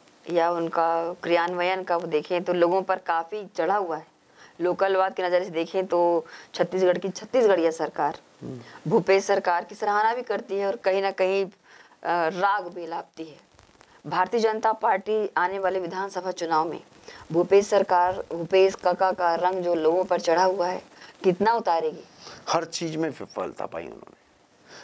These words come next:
Speaker 2: अपराध रोकने में विफलता पाई। आ, आठ लाख घरों को, अ, पीएम आवास योजना का जो घर देना था, वो आपने राज्यांश नहीं भरा, उसके लिए विफलता है आपकी।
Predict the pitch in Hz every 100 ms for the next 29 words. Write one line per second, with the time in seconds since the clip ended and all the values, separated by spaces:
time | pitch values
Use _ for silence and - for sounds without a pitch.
0 | - - - 123 117 127 - _ _ _
1 | 104 113 110 120 120 113 107 95 107 -
2 | 101 98 95 - _ _ _ - _ _
3 | _ - - - - - - - - -
4 | _ - 110 123 120 113 - - 101 120
5 | 120 123 120 98 - 87 - 117 120 117
6 | 120 120 117 - - - 101 - 113 113
7 | 107 101 104 - 110 104 101 107 113 98
8 | 92 - 107 98 92 87 - 98 - -
9 | - - - 101 113 123 123 85 - 80
10 | 104 101 113 110 101 92 107 110 107 107
11 | 113 101 107 110 110 - - - - 120
12 | 113 117 104 95 101 98 110 107 107 -
13 | - -